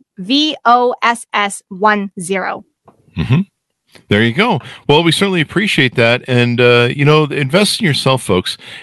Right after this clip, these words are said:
Speaker 2: And I know five days seems like, well, get a job in five days.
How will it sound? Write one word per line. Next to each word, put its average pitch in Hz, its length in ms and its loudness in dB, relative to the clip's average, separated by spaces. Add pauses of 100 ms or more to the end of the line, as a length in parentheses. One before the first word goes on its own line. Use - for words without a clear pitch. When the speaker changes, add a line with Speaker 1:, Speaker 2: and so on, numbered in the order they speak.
Speaker 2:
And 147 260 0 (380)
I 143 100 2
know 240 160 -2
five 165 340 -2
days 143 240 -2
seems 143 400 -2
like, 110 360 0
well, 117 200 0 (120)
get 156 140 -2
a 131 60 -2
job 127 320 -2
in 82 120 -2
five 110 260 0
days. 98 260 0